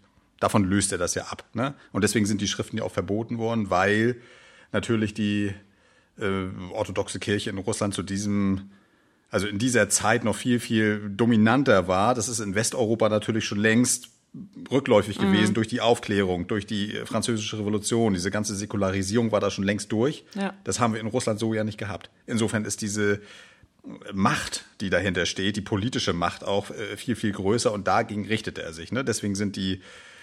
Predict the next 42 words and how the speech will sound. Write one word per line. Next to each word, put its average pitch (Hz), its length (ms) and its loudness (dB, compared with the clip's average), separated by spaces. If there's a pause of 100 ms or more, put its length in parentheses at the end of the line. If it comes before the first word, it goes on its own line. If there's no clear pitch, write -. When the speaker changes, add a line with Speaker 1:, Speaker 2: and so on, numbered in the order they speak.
(200)
Speaker 1:
die 95 120 -2
Schriften, - 360 -2
also 113 160 0
wenn 104 140 2
wir 101 80 4
jetzt 95 160 2
mal 95 100 0
zurückkommen 101 380 -2
zu 95 100 -6
seiner 82 260 -2
Krise, 170 600 -2 (280)
achtzehnhundertsiebenundsiebzig, 98 1040 -4
und 107 120 -6
das 107 160 -4
führt 175 420 0
dazu, 104 240 -2
dass 110 140 -2
er 98 100 -2
erstmal 120 400 -4
tatsächlich 123 480 -4
diese, 98 400 -2
was - 140 -6
du 107 100 -8
erwähnt 107 380 -2
hast, 147 180 -4
diese, 95 640 -2
äh, - 20 -2
Beichte 113 480 -2
und 98 180 -4
die, 90 140 -8
diese, 87 380 -8
diese 87 240 -10
Schriften - 320 -10
zum 98 160 -8
Christentum, 123 640 -4 (480)
die 117 100 -4
erscheinen 107 400 0
dann 95 100 2
Anfang 101 300 -4
der 92 120 -4
achtzehnhundertachtziger - 720 -8
Jahre. 123 520 -4